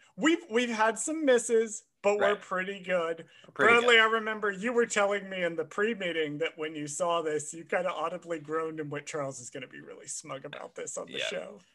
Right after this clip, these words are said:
Speaker 2: Well, what's funny too is I, there was two things in this episode that, um, I knew that you were gonna be like, "Oh, we've already talked about that. We've already said that thing."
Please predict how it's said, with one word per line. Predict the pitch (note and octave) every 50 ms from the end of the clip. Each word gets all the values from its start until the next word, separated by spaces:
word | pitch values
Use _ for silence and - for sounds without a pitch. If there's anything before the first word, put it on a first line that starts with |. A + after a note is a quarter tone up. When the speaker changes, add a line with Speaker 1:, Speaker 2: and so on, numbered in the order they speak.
| _ _ _ _ _ _ _ -
Speaker 2:
Well, | C3+ D3 C#3 C3 C#3+
what's | C#3+ C3+ -
funny | D#3 D3+ D3+ C3
too | A#2 C3+ C3+ A#2
is | G2+ G2 G2 F#2+ F2+ - - - _ -
I, | G2 G2 G2 G2 G2 G2 F#2+ F#2 F2+ F2 - - - _ _ _
there | - A#2+ A#2+
was | A2+ - -
two | - F3+ F#3+
things | F#3+ F3+ D#3+ C#3+ A2 A#2
in | G#2+
this | G2 F#2+ -
episode | G2+ F2+ - - - - F2+ E2+ E2+ E2 E2 - - -
that, | E2 F2 E2 E2 D#2+ D2 -
um, | - E2 E2 D#2+ D#2 D2 C#2+ C#2 B1+ A1+ _ _ _ _ _ _ _ _ F#2+
I | F#2+
knew | F#2+ G2+ G#2+ G#2+ G#2 G2
that | G2 F2
you | E2+ F#2 F#2
were | F#2 F2
gonna | E2 E2+ E2 D#2+
be | D#2+
like, | D#2 D2+ D2 C#2+ C#2 - - - _ _ -
"Oh, | F#2 E2 D2 C2+ C2 - - _ -
we've | F2 E2+ D2+ D2+
already | D2+ D#2 E2+ D#2+
talked | - D#2+ D2 - -
about | D2+ D2 C#2 -
that. | - C#2+ C#2+ C#2 -
We've | - D2
already | D2+ D2+ D2 C#2+
said | - - D2 -
that | - - - - _
thing." | - -